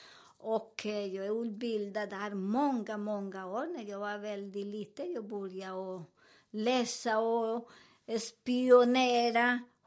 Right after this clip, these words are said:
hur det var där. Och därifrån kommer det mycket grejer som hade när de var barn. Och när man börjar att, att lyssna där, de börjar att känna den energi.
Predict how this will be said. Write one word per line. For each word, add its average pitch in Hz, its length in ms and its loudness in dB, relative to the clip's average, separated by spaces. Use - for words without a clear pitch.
hur 240 280 8
det 226 220 0
var 226 180 0
där. 254 340 0
Och 262 60 -2
därifrån 240 800 -4
kommer 208 480 -4
det 202 160 -6
mycket 196 720 -4
grejer 196 360 -6
som 208 220 -8
hade 196 340 -6
när 196 160 -4
de 185 240 -6
var 185 160 -8
barn. 539 320 4
Och 285 400 2
när 269 180 2
man 330 280 4
börjar 320 640 4
att, 302 240 4
att 285 180 2
lyssna 277 640 -2
där, 262 540 2
de 240 380 2
börjar 240 480 6
att 240 120 -2
känna 233 380 -2
den 233 360 0
energi. 226 760 0